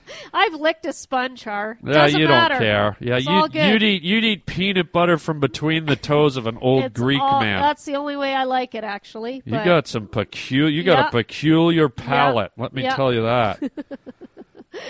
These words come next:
Speaker 1: So, needless to say, our, our home cooking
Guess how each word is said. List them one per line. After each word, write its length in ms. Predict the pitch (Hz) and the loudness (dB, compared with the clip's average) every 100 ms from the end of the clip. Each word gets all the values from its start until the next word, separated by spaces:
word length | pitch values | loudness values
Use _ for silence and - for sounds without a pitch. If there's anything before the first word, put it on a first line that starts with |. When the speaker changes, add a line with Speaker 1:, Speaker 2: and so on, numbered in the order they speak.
| 480 480 453 466 359 | -14 -14 -14 -14 -14
Speaker 1:
So, 520 | - 330 311 302 294 277 | -4 0 4 2 0 -6
needless 440 | 302 359 339 403 | -8 -8 -6 -8
to 140 | 359 359 | -10 -8
say, 380 | 320 311 277 | -4 -2 -2
our, 260 | 247 240 247 | -2 -2 -4
our 260 | 247 240 240 | -4 -6 -4
home 300 | 277 285 262 | -4 -4 -6
cooking 640 | - 285 - 285 269 247 | -8 -8 -6 -10 -10 -12